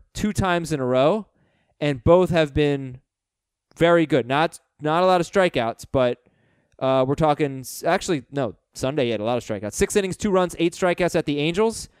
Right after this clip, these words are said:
Previously, eight innings, one run, two strikeouts against the Astros. And actually, like, was pretty good last year, three sixty-four E R A.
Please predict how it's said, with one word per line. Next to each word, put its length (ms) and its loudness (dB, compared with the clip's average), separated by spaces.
Previously, 520 2
eight 200 4
innings, 260 -2
one 220 0
run, 220 0
two 100 -2
strikeouts 520 0
against 200 -8
the 180 -8
Astros. 600 -4
And 240 -2
actually, 460 -4
like, 180 0
was 160 -6
pretty 240 -6
good 160 -2
last 320 -8
year, 100 -6
three 180 -8
sixty-four 520 -4
E 80 -2
R 140 -4
A. 140 -10